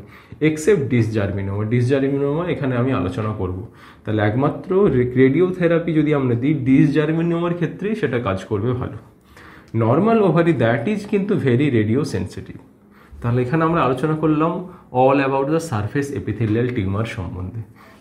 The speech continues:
এরপরে কি আলোচনা করি, এখানে কি রয়েছে, জার্ম সেল রয়েছে। তাহলে জার্ম সেল থেকে কি কি টিউমার হতে পারে? জার্ম সেল থেকে তিনটে টাইপের টিউমার হতে পারে বা তোমাদের mainly মনে রাখতে হয়, teratoma, dysgerminoma এবং York sac tumor।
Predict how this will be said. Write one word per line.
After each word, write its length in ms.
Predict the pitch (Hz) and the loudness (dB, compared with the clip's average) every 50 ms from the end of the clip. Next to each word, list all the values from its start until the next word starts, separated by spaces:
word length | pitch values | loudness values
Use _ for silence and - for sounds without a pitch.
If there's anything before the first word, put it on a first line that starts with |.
| - | -6
এরপরে 300 | 151 160 160 175 190 190 | -6 -4 -2 0 0 0
কি 140 | 190 202 202 | 2 2 2
আলোচনা 320 | 180 180 185 185 190 185 175 | 2 2 2 0 -2 -2 0
করি, 140 | 185 165 | 0 0
এখানে 200 | 170 175 185 180 | 0 0 0 -2
কি 120 | 170 185 165 | -2 0 -2
রয়েছে, 160 | 143 135 127 | 0 2 0
জার্ম 300 | 120 131 135 135 143 160 | 2 4 4 4 2 2
সেল 260 | 156 - 175 175 165 | 0 -2 -2 -2 0
রয়েছে। 200 | 165 160 160 165 | -2 -2 -4 -2
তাহলে 200 | 165 170 160 143 | -2 0 0 0
জার্ম 260 | 127 131 123 131 143 | 0 0 0 0 0
সেল 200 | 135 165 175 170 | 0 0 -2 0
থেকে 140 | 170 180 180 165 | 0 0 0 0
কি 120 | 180 175 | 0 0
কি 100 | 175 170 | 0 0
টিউমার 300 | 170 175 170 165 165 160 | 2 2 2 4 4 2
হতে 220 | 156 156 156 156 | 2 0 -2 -2
পারে? 180 | 147 151 160 170 | -6 -4 -4 -2
জার্ম 240 | 147 143 131 131 139 | 0 2 2 2 2
সেল 200 | - 175 180 185 | 0 0 0 0
থেকে 160 | 214 226 254 | 0 0 0
তিনটে 360 | - - 147 143 139 147 143 | 0 0 0 0 2 2 4
টাইপের 280 | 151 147 143 156 180 175 175 | 4 2 2 2 0 0 2
টিউমার 320 | 127 117 117 123 143 147 | 2 2 2 2 0 -2
হতে 280 | 117 117 120 120 135 127 | 0 0 2 2 2 2
পারে 220 | 127 139 143 165 | 2 2 0 0
বা 100 | 180 196 | -2 -2
তোমাদের 320 | 185 170 143 143 147 151 | -2 -2 -2 0 0 0
mainly 280 | 139 120 117 117 127 135 | 0 2 2 2 2 2
মনে 220 | 127 107 95 92 | 2 2 0 -2
রাখতে 240 | 101 101 - - - | -4 -6 -6 -8 -10
হয়, 120 | 95 87 85 - - - - - - - _ - | -10 -10 -10 -14 -18 -20 -20 -20 -20 -20 _ 0
teratoma, 500 | 147 139 139 151 151 151 165 170 185 202 202 160 123 | 2 2 4 4 2 2 0 -2 -2 0 -2 0 2
dysgerminoma 720 | 127 123 120 120 135 127 127 139 143 143 139 143 143 143 131 123 | 4 4 4 4 4 4 4 4 4 2 2 2 0 0 -2 -2
এবং 400 | 139 151 170 202 247 254 - - - - - - - - - - - - - | 0 0 2 2 0 -2 -4 -10 -14 -16 -20 -20 -20 -20 -20 -20 -20 -6 2
York 260 | 131 120 117 98 - - - - | 4 4 4 4 2 -6 -4 -2
sac 140 | 156 - - - - | -2 -2 -2 -4 -8
tumor। 340 | 104 90 87 87 85 85 | -6 -6 -6 -8 -10 -12